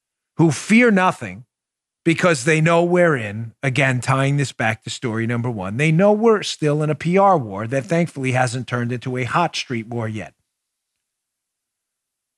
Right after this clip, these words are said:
But as that criminality starts to come to the front doors of more and more people who are gonna defend their families and your homes, ladies and gentlemen, you do not wanna be in a Charlie Bronson Death Wish scenario here.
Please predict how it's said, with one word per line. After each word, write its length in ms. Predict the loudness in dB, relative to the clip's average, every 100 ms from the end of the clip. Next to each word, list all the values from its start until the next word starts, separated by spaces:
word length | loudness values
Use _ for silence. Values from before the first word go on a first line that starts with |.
| _ _ -2
But 120 | 0
as 160 | 2
that 180 | 0 0
criminality 680 | 2 2 4 4 4 2 0
starts 360 | 2 2 2 -2
to 100 | -4
come 240 | 0 0
to 100 | 2
the 80 | -2
front 320 | 0 2 2 4
doors 420 | 4 4 2 -2
of 100 | 0
more 280 | 2 4 4
and 120 | 4
more 180 | 2 2
people 360 | 2 0 -2
who 120 | -4
are 60 | -2
gonna 160 | -2 -2
defend 400 | -2 0 2 2
their 80 |
families 500 | 2 2 2 2 0
and 100 | -2
your 100 | -2 0
homes, 320 | 0 0 0
ladies 260 | 2 2
and 80 | 0
gentlemen, 380 | 2 2 2 2
you 100 | 0
do 80 | 2
not 200 | 0 2
wanna 180 | 2 2
be 200 | 2 2
in 100 | 0
a 40 |
Charlie 380 | 0 2 2 -2
Bronson 480 | -4 -4 -4 -6 -6
Death 260 | -6 -6
Wish 240 | -8 -8 -8
scenario 480 | -8 -8 -10 -14
here. 220 | -18 -20